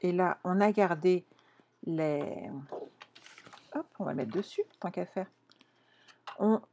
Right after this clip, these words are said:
a gardé les petites languettes qui vont nous servir pour la déco. Oui, Jessica, il est top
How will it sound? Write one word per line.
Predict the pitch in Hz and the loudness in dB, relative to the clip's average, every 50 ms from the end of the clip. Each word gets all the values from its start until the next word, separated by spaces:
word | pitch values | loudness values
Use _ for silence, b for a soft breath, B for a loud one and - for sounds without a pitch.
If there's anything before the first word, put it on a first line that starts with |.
| 208 208 202 | 0 2 4
a | 202 196 | 4 4
gardé | 185 196 185 175 175 156 156 190 202 208 214 214 - - | 4 4 2 2 2 2 2 4 4 6 4 2 0 -2
les | - 185 202 214 | 0 2 2 2
petites | 214 - - - - 208 - - - | 2 -2 -10 -10 -10 -10 -10 -6 -4
languettes | 185 170 160 156 170 180 202 214 - _ - - - _ | -4 -4 -2 -2 0 0 0 0 -2 _ -18 -18 -18 _
qui | - - 220 220 | -10 -4 -4 -2
vont | 202 208 208 | 0 2 0
nous | 190 185 | 0 0
servir | 175 - - 180 165 151 151 175 202 202 - | -2 -4 -4 -4 -4 -2 -4 -4 -4 -6 -6
pour | _ - 185 | _ -6 -2
la | 170 180 196 | 0 0 -2
déco. | - 165 175 180 175 - 156 135 - _ _ _ _ _ _ _ _ _ _ _ _ _ _ _ _ _ _ _ _ _ _ _ _ _ _ _ _ _ _ _ _ _ _ - _ _ - | -2 -2 -4 -4 -4 -6 -10 -14 -14 _ _ _ _ _ _ _ _ _ _ _ _ _ _ _ _ _ _ _ _ _ _ _ _ _ _ _ _ _ _ _ _ _ _ -20 _ _ -2
Oui, | 226 240 277 302 302 294 | 2 4 4 4 4 4
Jessica, | 277 269 247 - - 240 220 - 240 233 226 226 226 | 4 2 0 0 -4 -6 -2 0 2 4 4 4 4
il | 220 208 | 2 0
est | 208 202 - | -2 -4 -2
top | - 220 214 214 | 0 0 0 0